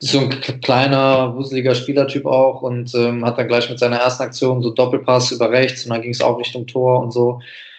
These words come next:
Äh, hat dann auch das Tor gemacht, ja, aus so einer Aktion, typisch, ähm,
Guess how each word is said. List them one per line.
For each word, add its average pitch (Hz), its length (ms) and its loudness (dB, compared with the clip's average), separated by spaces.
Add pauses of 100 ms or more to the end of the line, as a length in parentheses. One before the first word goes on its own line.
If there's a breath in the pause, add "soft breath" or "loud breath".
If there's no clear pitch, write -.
(140 loud breath)
Äh, 120 200 4
hat 120 180 4
dann 143 100 4
auch 131 120 2
das - 160 0
Tor 147 200 4
gemacht, 160 540 0
ja, 131 200 2
aus 131 160 -2
so 135 40 -6
einer 127 160 -4
Aktion, 135 720 -4
typisch, 139 540 0
ähm, 123 500 0